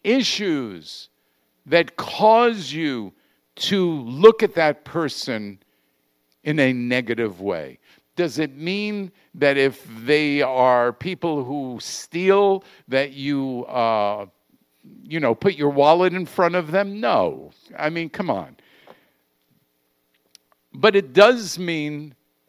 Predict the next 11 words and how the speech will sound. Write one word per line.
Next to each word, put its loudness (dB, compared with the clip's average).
that 0
you're 4
able 2
to -12
give -6
people -8
another -4
chance -12
and -10
another -12
chance. -16